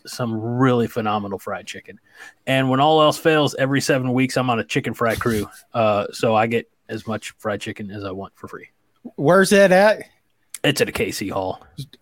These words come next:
Speaker 2: Oh, in Southern Illinois?
Speaker 1: Southern Illinois. Southern Illinois.
Speaker 2: Fred Sacco follows it up with, "K F C is a run a joke right at your colon."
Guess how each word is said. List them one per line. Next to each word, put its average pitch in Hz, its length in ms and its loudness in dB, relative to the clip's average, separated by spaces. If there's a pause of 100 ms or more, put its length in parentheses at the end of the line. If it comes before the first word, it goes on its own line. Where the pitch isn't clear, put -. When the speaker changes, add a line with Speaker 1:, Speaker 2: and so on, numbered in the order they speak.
(160)
Speaker 2:
Oh, 165 200 6
in 147 120 2
Southern 170 460 4
Illinois? 170 720 4 (140)
Speaker 1:
Southern 101 320 0
Illinois. 107 280 -4 (2250)
Southern 107 340 -2
Illinois. 110 440 -2 (140)
Speaker 2:
Fred 202 320 4
Sacco 208 380 4
follows 202 400 4
it 202 100 6
up 208 180 4
with, - 380 0
"K 262 300 6
F 247 140 6
C 262 280 4
is 226 160 4
a 202 60 6
run 240 260 6
a 226 80 2
joke 226 400 2
right 220 260 4
at 233 200 2
your 170 100 -2
colon." 185 600 2